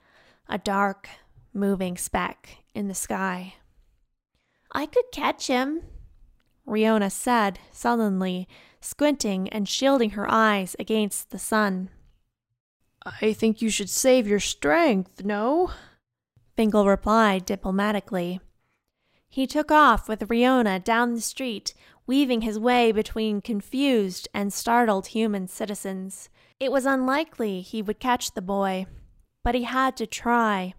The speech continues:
There was no point in releasing Riona into the sky until it was absolutely necessary. Had the boy been a patient? No, he hadn't seen him with the others,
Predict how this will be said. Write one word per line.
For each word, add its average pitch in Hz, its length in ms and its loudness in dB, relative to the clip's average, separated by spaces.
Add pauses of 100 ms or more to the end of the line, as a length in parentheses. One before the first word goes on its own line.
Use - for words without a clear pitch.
(720)
There 262 160 4
was 269 160 4
no 285 160 2
point 294 600 -4
in 220 120 -2
releasing 226 500 -4
Riona 220 680 2
into 220 180 -2
the 196 160 -4
sky 208 640 2
until 220 440 -2
it 208 100 -2
was 202 220 -6
absolutely 214 920 -2
necessary. 190 880 -6 (720)
Had 254 180 -4
the 226 60 -2
boy 226 680 -2
been 220 120 -6
a 226 60 -8
patient? 294 640 -6 (680)
No, 226 440 -4
he - 460 -8
hadn't 294 360 -2
seen 294 320 -4
him 220 220 -4
with 202 100 -10
the 220 140 -2
others, 196 560 0